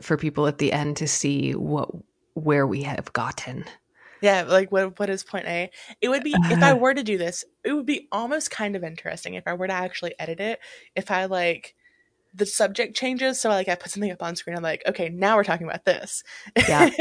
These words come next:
Speaker 2: And then it's
Speaker 1: Yeah.
Speaker 2: like, and we could actually track how many times it shifts.
Speaker 1: Yeah. Yeah. That's
Speaker 2: We
Speaker 1: kinda like
Speaker 2: try
Speaker 1: what
Speaker 2: to stay on topic here, and you guys see how well that goes.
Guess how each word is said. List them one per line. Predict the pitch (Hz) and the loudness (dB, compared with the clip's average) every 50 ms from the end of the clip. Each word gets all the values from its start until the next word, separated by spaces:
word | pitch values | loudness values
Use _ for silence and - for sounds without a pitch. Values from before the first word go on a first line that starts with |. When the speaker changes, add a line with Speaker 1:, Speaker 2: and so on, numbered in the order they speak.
| 262 269 - | 2 4 4
Speaker 2:
And | 370 269 254 233 | 4 4 4 0
then | 302 277 | -2 -2
it's | 277 - | 0 2
Speaker 1:
Yeah. | 156 - 131 - - | 2 2 2 2 0
Speaker 2:
like, | 294 269 247 - - - - - _ | 0 -2 -4 -6 -10 -20 -20 -6 _
and | 233 285 277 | 2 2 2
we | 285 | 2
could | 269 269 240 | 0 0 0
actually | 226 226 - - 240 226 214 | 0 -2 0 0 0 0 0
track | - - - 190 190 190 185 - | -2 -2 0 0 0 0 0 -4
how | - - 196 175 170 | -2 2 4 4 4
many | 180 180 170 165 170 | 2 -2 -6 -8 -10
times | - - 160 156 151 170 185 - | -10 -6 -6 -6 -6 -6 -8 -10
it | - - - | -12 -14 -14
shifts. | - - - - 202 - - _ - - - - _ _ _ _ _ _ | -12 -10 -10 -10 -10 -12 -16 _ -16 -16 -16 -18 _ _ _ _ _ _
Speaker 1:
Yeah. | 170 156 147 139 135 - - - _ _ - - _ _ _ _ _ _ _ _ _ _ _ _ _ _ _ _ | -4 -2 0 0 -2 -2 -4 -10 _ _ -20 -20 _ _ _ _ _ _ _ _ _ _ _ _ _ _ _ _
Yeah. | 156 151 143 143 135 - _ _ _ _ _ _ | 0 0 2 0 -2 -6 _ _ _ _ _ _
That's | 190 196 196 | 0 2 4
Speaker 2:
We | 247 302 | 6 6
Speaker 1:
kinda | 392 415 | 8 8
like | - 170 160 | 8 6 6
Speaker 2:
try | 160 202 190 190 254 | 6 6 6 6 6
Speaker 1:
what | 294 | 6
Speaker 2:
to | 233 202 | 4 2
stay | - - 175 160 | 2 2 2 2
on | 151 143 165 | 2 -2 -6
topic | - - - - - - - - | -8 -12 -12 -12 -10 -12 -12 -10
here, | - 156 135 - 50 - - - - | -8 -8 -6 -6 -8 -10 -12 -8 -4
and | 175 190 | -2 -2
you | 190 | 0
guys | 190 180 151 165 - | 0 0 0 0 -4
see | - 165 | -8 -8
how | 165 - - | -8 -8 -6
well | - - - | -6 -6 -6
that | - - - | -6 -8 -10
goes. | - - - - - - - - | -12 -12 -12 -12 -14 -16 -16 -18